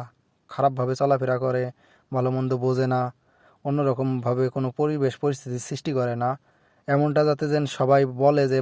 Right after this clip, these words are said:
বাংলাদেশিরা এখন আবার অনেক ভালো হয়েছে। এইসব বিষয়ে অবশ্যই খেয়াল রাখবো এবং দেশের মান বজায় রাখবো। আর যে যেখানে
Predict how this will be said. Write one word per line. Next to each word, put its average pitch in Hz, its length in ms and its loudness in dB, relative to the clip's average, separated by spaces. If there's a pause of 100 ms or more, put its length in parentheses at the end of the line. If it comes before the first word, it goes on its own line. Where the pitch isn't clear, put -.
বাংলাদেশিরা 127 540 2 (220)
এখন 131 180 -4 (220)
আবার 135 200 2 (100)
অনেক 135 140 -2 (100)
ভালো 123 200 -2
হয়েছে। 120 260 -6 (960)
এইসব 151 340 2
বিষয়ে 170 260 8
অবশ্যই 160 320 4
খেয়াল 156 180 8 (100)
রাখবো 147 240 4 (220)
এবং 131 140 2 (140)
দেশের 143 240 2 (180)
মান 143 160 4 (100)
বজায় 143 280 6
রাখবো। 127 240 0 (400)
আর 131 240 2
যে 143 80 4 (120)
যেখানে 147 340 2